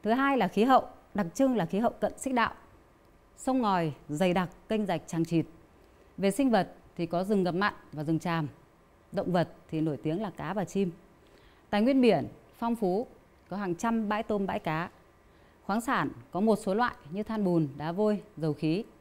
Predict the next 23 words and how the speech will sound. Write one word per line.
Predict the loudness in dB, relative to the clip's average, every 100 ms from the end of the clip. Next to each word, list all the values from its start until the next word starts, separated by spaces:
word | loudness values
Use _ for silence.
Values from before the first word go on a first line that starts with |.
| -20 _ _ -20 _ -6
Và | 0
là | 2
điều | 4 2
kiện | 0 -2
thuận | 0 2
lợi | 2 2
để | -4
xứng | -2 -2 0
đáng | 0 0 -4 -8
trở | -8 -6
thành | -4 -4
vùng | -2 -4 -4
trọng | -6 -4
điểm | -4 -4
sản | -8 -10 -8
xuất | -8 -8 -8
lương | -4 -2
thực, | -2 -6 -8
thực | -12 -8
phẩm | -10 -8
lớn | -8
nhất | -8 -4
ta | -6